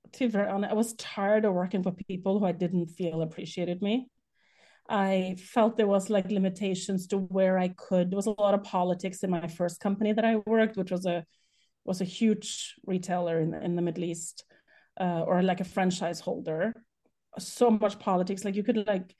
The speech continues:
you could do anything you really wanted. And there was very li-, little representation of someone like me making it, like, to the top, top. It was, like,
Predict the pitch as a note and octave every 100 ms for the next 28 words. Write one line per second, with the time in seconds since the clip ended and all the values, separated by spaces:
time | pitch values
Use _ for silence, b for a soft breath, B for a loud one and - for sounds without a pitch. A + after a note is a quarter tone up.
0 | _ _ _ _ _ _ - C4 B3+ D4
1 | - B3+ C4 C#4 C#4 A#3 A3 A3+ A3+ G3
2 | F3+ F#3+ G3 F#3 F#3+ G#3 G#3 G#3 G#3 G3+
3 | G3+ G#3 G#3 F#3+ - F#3 G3 F3+ F#3+ F#3
4 | F#3 F#3+ F#3 F#3+ F#3 F#3+ F#3 - F3+ F#3
5 | F#3 F3+ E3+ E3+ E3 E3 E3+ E3+ D#3+ -
6 | E3+ E3 - F3+ F3+ - _ F#3+ F#3 F#3
7 | - E3+ - F#3 F3 G#3+ A#3 A3+ G3 F#3
8 | -